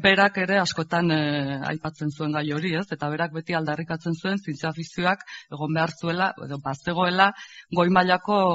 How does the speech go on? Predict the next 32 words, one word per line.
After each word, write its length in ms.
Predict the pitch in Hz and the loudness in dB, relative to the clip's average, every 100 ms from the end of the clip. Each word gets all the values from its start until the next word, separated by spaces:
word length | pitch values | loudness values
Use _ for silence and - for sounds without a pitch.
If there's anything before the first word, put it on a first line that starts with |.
| 151 147 139 131 | 2 -2 -4 -6
literatura 760 | 131 151 147 151 143 180 185 180 | -10 -10 -6 -6 -6 -2 -2 0
zela, 400 | - 175 147 147 | 0 0 0 0
ez? 60 | 233 | 0
Maila 340 | 170 170 175 | 0 2 2
hortan, 380 | 160 160 151 147 | 2 -2 -2 0
eh, 100 | 143 143 | 0 -4
ikusi 200 | 156 160 | -6 -6
behar 140 | 147 | -6
genuela, 300 | 147 147 175 220 | -4 -4 -4 -4
eta 120 | 147 | -4
goi, 180 | 151 160 160 | -2 -2 -4
eh, 320 | 143 147 147 147 | -8 -8 -6 -8
zientzia 340 | - 151 175 | -6 -4 -4
fikzioko 1000 | 165 - 180 165 170 - 175 170 170 160 | -8 -6 -4 -4 -6 -6 -2 0 0 -2
idazleak 640 | 180 170 175 185 185 208 - - - | -4 -2 -2 2 0 0 -6 -20 -16
goi 160 | - 156 | -6 -2
mailako 500 | 165 170 160 185 196 - _ | 0 0 -2 -2 -4 -4 _
idazleak 520 | 147 151 156 175 196 | -6 -6 -4 -4 -6
zirela. 420 | - 151 156 139 135 - - - - - | -6 -6 -4 -4 -8 -14 -20 -20 -20 -4
Eta 320 | 175 165 165 - _ _ | 0 4 2 2 _ _
ez 140 | 208 202 | -2 6
hori 180 | 247 180 | 6 8
bakarrik, 580 | 165 165 185 175 143 156 | 4 8 6 6 0 -2
eh, 360 | 151 151 151 | -2 -2 -2
berarentzat 560 | 156 156 175 180 214 - | -2 2 2 2 -2 -2
tresnarik 540 | 170 180 196 190 196 | -2 0 2 2 2
onena 340 | 190 185 185 190 | 2 2 2 0
zen 220 | - 208 | 0 -2
zientzia 340 | 202 160 175 | 0 0 0
fikzioa, 420 | 170 175 - 185 - - | -2 -6 0 0 0 -4
fantasiare 640 | 151 156 170 190 175 170 | -4 -2 -2 2 2 2
bai, 220 | 170 190 | 6 4